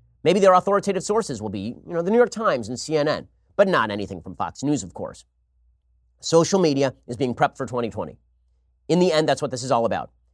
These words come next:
This is not about making a better public square. This is not about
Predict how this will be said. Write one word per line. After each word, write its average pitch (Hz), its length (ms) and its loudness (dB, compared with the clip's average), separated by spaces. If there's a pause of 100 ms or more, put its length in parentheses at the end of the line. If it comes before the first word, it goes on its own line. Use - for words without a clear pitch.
(120)
This 208 120 -6
is 240 100 -2
not 180 160 6
about 123 200 0
making 113 260 -4
a 107 40 -4
better 98 180 0
public 92 260 -8
square. 78 320 -8 (440)
This 180 140 2
is 226 100 2
not 165 220 6
about 135 260 0